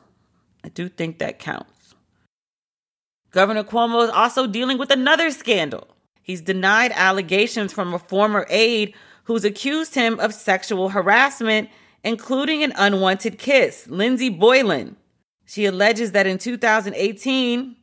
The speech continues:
Cuomo kissed her on the lips following a one-on-one briefing in his New York City office.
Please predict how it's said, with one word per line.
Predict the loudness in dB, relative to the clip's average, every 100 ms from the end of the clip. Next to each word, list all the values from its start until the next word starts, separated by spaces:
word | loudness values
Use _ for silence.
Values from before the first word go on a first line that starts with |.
| _ _ _ _ _ _ _ _
Cuomo | -2 -2 2 2 2
kissed | -2 -2 -2
her | 0
on | 2 2
the | 0
lips | 2 2 2 -6 -4
following | 2 2 2 0
a | -2 -2
one-on-one | 0 2 2 0 0 0
briefing | 0 0 0 0 0
in | -2
his | -4 -2
New | -2 0
York | 2 2 0
City | -6 -6 -4
office. | 2 2 0 -2 -4